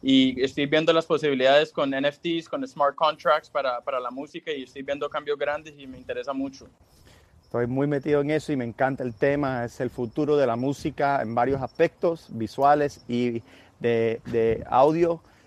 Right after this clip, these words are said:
Speaker 2: Eh, en la semana que viene hablamos sobre el tema.
Speaker 1: Breve.
Speaker 2: Duro. Gracias, Alex.
Speaker 1: Thank you, bro. Thank you, guys.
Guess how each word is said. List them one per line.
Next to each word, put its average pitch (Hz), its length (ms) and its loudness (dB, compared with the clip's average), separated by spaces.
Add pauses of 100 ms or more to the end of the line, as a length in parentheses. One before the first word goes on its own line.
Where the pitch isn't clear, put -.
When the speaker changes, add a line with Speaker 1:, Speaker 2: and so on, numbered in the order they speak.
(140)
Speaker 2:
Eh, 113 500 -2
en 127 100 -2
la 123 100 0
semana 131 320 -6
que 135 100 -4
viene 131 220 0
hablamos 120 320 0
sobre 117 160 -4
el 107 60 -8
tema. 98 300 -10 (1160)
Speaker 1:
Breve. 127 420 2 (580)
Speaker 2:
Duro. 107 340 -2 (880)
Gracias, 123 380 2
Alex. 131 560 2 (800)
Speaker 1:
Thank 147 160 -4
you, 131 80 -2
bro. 120 200 6
Thank 131 160 -2
you, 135 80 -6
guys. 113 260 2